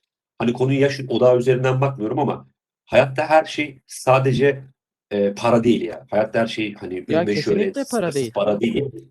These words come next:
Speaker 1: Yani samimiyet bence daha çok önemli. Çünkü samimiyet daha büyük bir kazanç bana göre. Yani daha, e, sonsuz bir kazanç.
Speaker 2: Ben hani, e, hani ma-, hani açık açık söylüyorsak hani Testo Taylan hakkında ben de bir şey söylemek istiyorum.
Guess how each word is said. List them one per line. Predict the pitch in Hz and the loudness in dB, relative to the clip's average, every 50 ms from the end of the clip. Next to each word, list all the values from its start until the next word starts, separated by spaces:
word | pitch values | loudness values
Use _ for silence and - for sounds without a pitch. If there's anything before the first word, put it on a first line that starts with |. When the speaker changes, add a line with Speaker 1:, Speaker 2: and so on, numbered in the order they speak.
| _ _ - | _ _ -6
Speaker 1:
Yani | 113 104 107 110 107 104 - - | -4 -2 -2 -2 -2 -4 -6 -10
samimiyet | - - - 113 120 127 135 147 139 131 | -12 -6 -4 -2 0 0 0 0 0 0
bence | 127 120 120 120 - | 0 0 0 2 2
daha | 120 117 110 | 4 4 2
çok | - - - - | 2 -2 -6 -8
önemli. | 87 85 85 - - - - _ _ _ _ _ _ _ _ _ _ _ | -8 -10 -10 -12 -14 -18 -20 _ _ _ _ _ _ _ _ _ _ _
Çünkü | - - - - | -10 -8 -6 -2
samimiyet | - 131 147 170 185 214 208 - | 0 2 4 6 4 4 4 6
daha | 156 143 160 123 | 6 6 6 6
büyük | 127 117 - | 2 -2 -4
bir | 113 - | -2 -2
kazanç | 101 98 95 - - - - | -2 -2 -4 -4 -6 -6 -8
bana | 101 95 92 | -6 -6 -4
göre. | 95 90 90 | -6 -6 -6
Yani | 87 87 90 101 | -6 -6 -4 0
daha, | 107 117 123 131 131 - - - | 4 4 6 6 4 2 -4 -6
e, | 113 104 98 98 95 | -2 -2 0 0 -2
sonsuz | - - 110 110 113 - 139 117 | -4 -4 -4 -4 -4 -2 -2 -2
bir | 113 | -2
kazanç. | - - - 82 - - - - - _ _ _ _ _ _ _ _ _ _ _ _ _ | -2 -4 -6 -8 -10 -12 -14 -18 -20 _ _ _ _ _ _ _ _ _ _ _ _ _
Speaker 2:
Ben | 175 202 240 247 - | -2 -2 -2 -2 -6
hani, | - 196 196 202 208 | -8 -4 -2 0 0
e, | 202 127 - 147 147 131 127 127 127 | 0 0 0 0 0 0 0 -2 -2
hani | 123 170 165 165 | -2 -2 -2 0
ma-, | 180 185 196 196 - | 0 0 0 0 -2
hani | - 156 139 - | -6 -8 -6 -4
açık | - 175 - - | -6 -6 -6 -6
açık | 202 175 - _ | -8 -8 -8 _
söylüyorsak | - - 175 175 180 175 156 151 139 - | -8 -6 -4 -4 -4 -4 -4 -4 -4 -4
hani | 139 143 | -4 -6
Testo | - - 160 - - | -4 -6 -6 -6 -6
Taylan | 143 - 175 170 170 170 | -4 -4 -4 -2 -2 -2
hakkında | 165 160 - 156 165 | -4 -4 -6 -6 -6
ben | 165 170 170 | -4 -4 -4
de | 151 | -6
bir | 139 | -6
şey | 131 - 120 | -8 -8 -8
söylemek | 123 - 117 110 110 113 | -6 -6 -6 -6 -6 -8
istiyorum. | - - - 156 208 269 | -10 -10 -8 -6 -6 -6